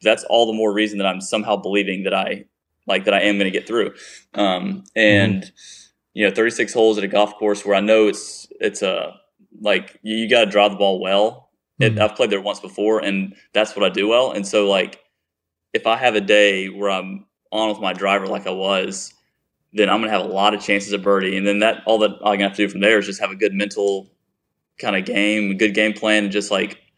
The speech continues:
Speaker 1: not kinda let the moment kinda freak me out. But I have a feeling, you know, come, you know, the last nine holes, if I'm in the, in the hunt, then there's gonna be some nerves and, like, some, like,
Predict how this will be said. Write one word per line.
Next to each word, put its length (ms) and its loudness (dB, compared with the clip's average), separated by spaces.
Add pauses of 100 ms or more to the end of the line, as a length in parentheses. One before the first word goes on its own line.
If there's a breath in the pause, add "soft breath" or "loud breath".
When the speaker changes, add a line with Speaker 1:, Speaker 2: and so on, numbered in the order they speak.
(320)
Speaker 1:
not 460 0 (760)
kinda 160 0
let 120 4
the 80 -2
moment 300 0
kinda 140 -4
freak 200 -4
me 120 -4
out. 320 2 (400 loud breath)
But 100 4
I 100 6
have 140 0
a 40 -10
feeling, 400 2
you 60 0
know, 80 2
come, 480 -4 (420)
you 140 -4
know, 100 0
the 60 -4
last 300 2
nine 260 0
holes, 480 0
if 100 -4
I'm 240 0
in 80 -4
the, 200 -2
in 80 -2
the 100 -4
hunt, 380 0
then 420 -4 (320)
there's 180 2
gonna 100 0
be 60 2
some 180 -4
nerves 420 2
and, 120 -4
like, 200 -2
some, 260 -6
like, 220 0